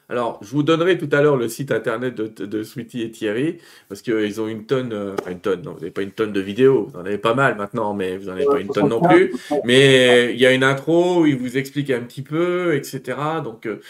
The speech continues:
Speaker 1: vous êtes un peu préparés. Puis là, on va y aller brut de pomme directement dans l'enregistrement.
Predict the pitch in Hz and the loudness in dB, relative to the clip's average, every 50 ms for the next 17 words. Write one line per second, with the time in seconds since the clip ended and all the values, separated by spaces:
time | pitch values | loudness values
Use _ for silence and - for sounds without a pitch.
0 | - - - - _ - 113 107 123 123 135 135 135 135 - - 135 131 127 131 | -20 -20 -20 -20 _ -16 -8 -8 -6 -4 -4 -2 0 -2 -2 0 -4 -4 -2 0
1 | 127 147 185 185 143 143 123 135 139 131 120 113 110 113 107 110 104 123 135 147 | 0 0 -2 0 -2 -2 0 0 0 0 -2 -2 -2 -4 -4 -4 -6 -2 -2 -2
2 | 139 139 143 143 139 147 185 208 196 151 135 123 117 131 131 135 139 135 143 135 | 2 4 4 4 4 2 0 0 0 0 -2 -2 -2 -2 -2 -2 -2 0 0 -2
3 | 131 123 110 107 110 110 117 120 - - - 131 135 151 185 208 202 - | -4 -4 -6 -6 -8 -10 -10 -14 -14 -4 -4 -2 0 0 -2 -2 -6 -10